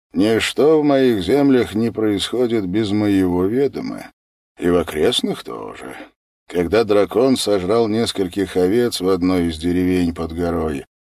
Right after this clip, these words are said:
мне тут же сообщили об этом. Как и то, что там видели деву-воительницу и старика. После вы укрылись в землях, которые захватил Вальтак.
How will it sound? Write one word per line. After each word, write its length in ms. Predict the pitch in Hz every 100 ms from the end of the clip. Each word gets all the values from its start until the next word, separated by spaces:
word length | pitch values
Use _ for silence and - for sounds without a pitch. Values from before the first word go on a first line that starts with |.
| -
мне 260 | 85 101 120
тут 260 | 123 139
же 140 | 123 123
сообщили 640 | - 123 117 - 165 113
об 240 | 76 65
этом. 440 | 57 - - - - _ _ _ _ _ _ _
Как 240 | - 113 123
и 100 | 143
то, 220 | 147 170
что 220 | - 135
там 360 | - 120 180 160
видели 440 | 139 147 156 147
деву-воительницу 1400 | 98 101 147 143 127 117 98 104 143 131 131 123 135 135
и 180 | 123 87
старика. 840 | - - 117 135 - - - - _ _ _ _ _ -
После 480 | 110 120 - 98
вы 140 | 98 101
укрылись 580 | 87 101 113 104 87 76
в 60 |
землях, 580 | 67 104 113 95 87 -
которые 480 | 90 90 110 110 95
захватил 640 | 90 87 90 85 107 110
Вальтак. 680 | 98 92 87 127 - - -